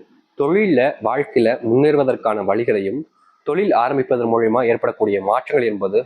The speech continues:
ரொம்ப பெரிய அளவிலாக இருக்க போகுது. இதற்கு முன்பு நீங்க தொழில் தொடங்கும் போது எந்த ஒரு முன்னேற்றங்களும் இருந்திருக்காது. தொழில் தொடங்கியும் நஷ்டம் கூட பட்டிருப்பீங்க.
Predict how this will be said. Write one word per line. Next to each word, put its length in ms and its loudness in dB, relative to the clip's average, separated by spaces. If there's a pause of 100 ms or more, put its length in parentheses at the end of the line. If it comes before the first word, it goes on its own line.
ரொம்ப 300 -6
பெரிய 220 2
அளவிலாக 380 -2
இருக்க 200 -4
போகுது. 320 -10 (760)
இதற்கு 300 -2
முன்பு 280 2
நீங்க 280 2 (360)
தொழில் 280 -2
தொடங்கும் 320 0
போது 200 2 (160)
எந்த 240 0
ஒரு 180 2
முன்னேற்றங்களும் 500 0
இருந்திருக்காது. 460 -6 (1700)
தொழில் 260 -2
தொடங்கியும் 420 2 (120)
நஷ்டம் 300 -2
கூட 120 2
பட்டிருப்பீங்க. 500 -2